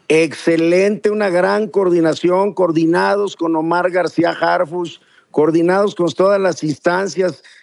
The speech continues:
Los números de Nuevo León en materia de seguridad,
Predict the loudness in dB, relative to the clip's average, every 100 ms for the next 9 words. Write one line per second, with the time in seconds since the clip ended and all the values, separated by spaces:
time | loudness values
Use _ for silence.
0 | _ 2 2 2 0 0 0 0 2 2
1 | 2 2 4 4 2 0 0 0 2 2
2 | 2 0 0 -2 0 2 2 2 -2